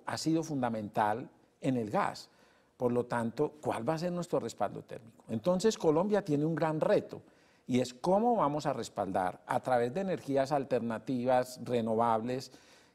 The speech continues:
que no re-, que no dependan de la hidrología. Y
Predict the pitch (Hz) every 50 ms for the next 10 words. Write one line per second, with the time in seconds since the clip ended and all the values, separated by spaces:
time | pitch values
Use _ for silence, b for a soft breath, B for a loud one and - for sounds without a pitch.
0 | B - - 143 131 127 127 131 139 147 151 - 135 135 147 165 156 - - -
1 | 139 123 123 135 156 175 175 175 190 180 165 160 151 151 151 143 123 117 117 110
2 | 110 104 110 101 98 95 - - 92 73 - - - _ b b b b b b
3 | b b b b b - 147 156 165 170